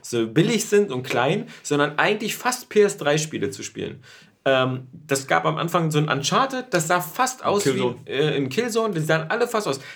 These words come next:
Speaker 1: Nur wollte die fast keiner unterwegs spielen.
Speaker 2: Richtig.
Speaker 1: Weil die irgend-, weil es irgendwie dann doch nicht so geil ist, in der U-Bahn Uncharted zu spielen. Weil es doch geiler ist, so eine Spiele im Groß zu spielen.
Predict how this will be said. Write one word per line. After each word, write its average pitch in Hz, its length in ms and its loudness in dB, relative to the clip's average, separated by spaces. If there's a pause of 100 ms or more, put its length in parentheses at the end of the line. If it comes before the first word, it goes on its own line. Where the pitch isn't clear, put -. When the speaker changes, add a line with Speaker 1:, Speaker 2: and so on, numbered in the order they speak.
Speaker 1:
Nur 165 180 6
wollte 196 220 4
die 165 140 -2
fast 170 280 -6
keiner 175 300 0
unterwegs 151 400 2
spielen. 262 380 2
Speaker 2:
Richtig. 123 340 -2
Speaker 1:
Weil 147 80 6
die 170 100 2
irgend-, 165 320 0
weil 151 80 4
es 156 80 0
irgendwie 156 240 -2
dann 151 180 2
doch 208 140 2
nicht 214 160 -2
so 147 80 -2
geil 143 220 4
ist, 156 100 -2
in 139 80 -2
der 135 160 4
U-Bahn 147 260 4
Uncharted 110 460 0
zu 101 140 -8
spielen. 90 320 -6
Weil 120 80 2
es 127 100 -4
doch 156 220 -2
geiler 147 320 4
ist, - 160 -2
so 139 80 0
eine 139 80 2
Spiele 135 320 0
im 139 100 0
Groß 165 300 2
zu 202 100 -10
spielen. 92 380 -4